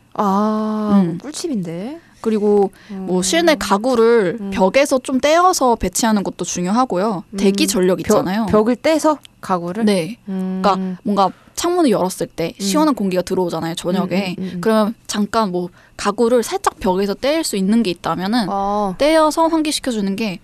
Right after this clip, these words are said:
Speaker 2: 공기가 빨리 순환되니까 좋아요.
Speaker 1: 어, 와.
Speaker 2: 아까 우리 왜 폭염 날 때 제트기류가 <laughs> 형성이 안 되면은 공기가 막혀 있다 했잖아요. 그
Speaker 1: 음.
Speaker 2: 공기가 순환시키는 게 생각보다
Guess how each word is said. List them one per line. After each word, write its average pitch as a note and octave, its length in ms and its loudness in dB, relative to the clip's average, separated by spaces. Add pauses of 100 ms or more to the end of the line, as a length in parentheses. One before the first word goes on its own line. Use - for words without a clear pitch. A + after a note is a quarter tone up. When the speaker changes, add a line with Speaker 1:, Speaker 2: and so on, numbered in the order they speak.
Speaker 2:
공기가 A3+ 360 0
빨리 D#4+ 360 0
순환되니까 F#3 640 -2
좋아요. D#3+ 320 -6 (280)
Speaker 1:
어, A#3+ 1120 0 (140)
와. F#3 120 0
Speaker 2:
아까 F#3 140 2
우리 G3+ 260 2
왜 F3 280 0 (260)
폭염 D#4+ 340 2
날 F#3 160 2
때 F3 280 -4
제트기류가 A#3 840 0
<laughs> - 20 -4
형성이 F4 380 0
안 D#4 180 0
되면은 G#3 440 0 (340)
공기가 A3 360 2
막혀 - 300 -2
있다 G3+ 160 0
했잖아요. F#3 460 -4
그 G#3 60 -4
Speaker 1:
음. G3+ 160 -2
Speaker 2:
공기가 C4 380 4
순환시키는 C4+ 760 -2
게 A#3+ 240 -2 (120)
생각보다 G#3 800 -2